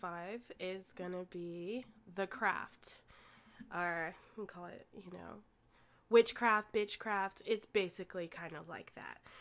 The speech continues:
This movie came out <laughs> in, like, nineteen ninety-six, and it's, it's very interesting. So it's, um, a newcomer to a Catholic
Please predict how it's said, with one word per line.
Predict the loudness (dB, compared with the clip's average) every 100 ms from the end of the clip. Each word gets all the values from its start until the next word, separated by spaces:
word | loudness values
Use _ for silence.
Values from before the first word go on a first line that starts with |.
| -18 -18 2
This | 2 8
movie | 10 12 10
came | 6 8
out | 10 10 8
<laughs> |
in, | 10 8 8
like, | 4
nineteen | 4 4 0 -2 -2 -2
ninety-six, | -2 -4 -6 -6 -6 -6
and | -6 -4
it's, | -6 -12 -20 -20 -20 -18 -20 -20 -20 -20 -20 -20 0
it's | 4 6
very | 6 6 6
interesting. | 4 2 -2 -2 -2
So | -2 -6
it's, | -6 -14 -16 -8
um, | -6 -4 -4 -6 -2
a | 2
newcomer | 4 4 0 0 0
to | 0
a | -2
Catholic | 0 0 0 -6 -6